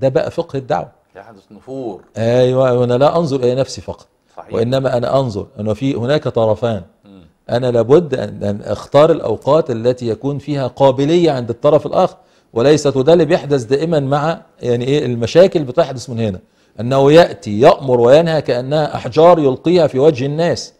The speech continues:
Speaker 2: مم.
Speaker 1: لا، ده المسألة لها فقه، لها فقه ولها ضوابط، ولابد أن تعرف أنه المسألة ليست من طرف واحد، مسألة من طرفين.
Speaker 2: نعم.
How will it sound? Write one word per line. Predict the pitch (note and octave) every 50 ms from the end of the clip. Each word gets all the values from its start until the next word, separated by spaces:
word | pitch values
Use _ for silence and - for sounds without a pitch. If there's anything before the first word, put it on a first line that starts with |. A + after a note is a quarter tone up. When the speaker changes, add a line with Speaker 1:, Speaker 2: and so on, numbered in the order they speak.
| _ _ F#2
Speaker 2:
مم. | G2 F#2+ E2
Speaker 1:
لا، | A#2+ D3 F3+ G#3+ G3+ D3+ G#2+ - - _ _ _ _ _ _
ده | A2+
المسألة | A#2 A#2 A#2+ B2 - C#3 D3 D3+
لها | C#3 D3 C#3+ C3
فقه، | - - F3 E3 - - - _ _ _ _ _ _ _ _ _ _ _ _
لها | G#2+ A#2+ B2+ A#2+
فقه | - D#3 E3+ E3 - B2
ولها | A#2+ B2 D3 D3+ C#3+
ضوابط، | B2+ A#2+ B2+ C#3+ F#3 F#3 C#3+ G#2 - - - - _ _ _ _ _ _
ولابد | - G#2+ A#2 B2 C3 B2+ B2+ B2+ B2 C#3 F3 E3 C#3 D#3
أن | D3+ C#3 C3+ B2+ -
تعرف | - C#3 C#3 C3+ C3+ C#3+ C3+ -
أنه | - B2+ C3 C3 B2+ B2+ B2+ C3+ C#3 C#3+ - - -
المسألة | A#2+ A#2 A#2 A#2 A#2 A#2 A#2 A#2 A#2 - - D3 D#3+ D#3+ D3+
ليست | D#3 D#3 D#3 - D3+ A#2+ C3+
من | B2+ B2
طرف | - D#3 E3+ D3+ -
واحد، | C#3 C#3 D#3 E3 D3 - - - _ _ _ _ _ _ _ _ -
مسألة | A2+ A2 - - D3+ E3+ F3+ E3+ D3+
من | D#3+ F#3 G#3 G3+
طرفين. | - - C#3+ C3+ C3+ C3 - C#3+ C3+ B2+ A2 F#2+ - - F#2+
Speaker 2:
نعم. | G2 F2+